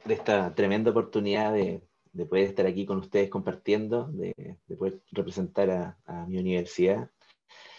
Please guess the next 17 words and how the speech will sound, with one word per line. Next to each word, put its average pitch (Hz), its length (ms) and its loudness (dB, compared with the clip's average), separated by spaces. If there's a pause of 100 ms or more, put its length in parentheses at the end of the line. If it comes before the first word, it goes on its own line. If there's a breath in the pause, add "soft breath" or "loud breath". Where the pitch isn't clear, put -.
(480 soft breath)
Y, 87 640 2 (1200 soft breath)
y 104 100 -4
como, 110 320 8
y 120 100 4
tomando 123 340 8
las 123 140 6
palabras 120 360 8
de 117 80 6
mi, 110 140 6 (220)
de 95 180 6
mi 98 100 4
profesora, 104 720 2
¿no 95 140 -6
es - 60 -10
cierto?, 107 420 0
poder, 104 480 6 (1120)
em, 82 640 2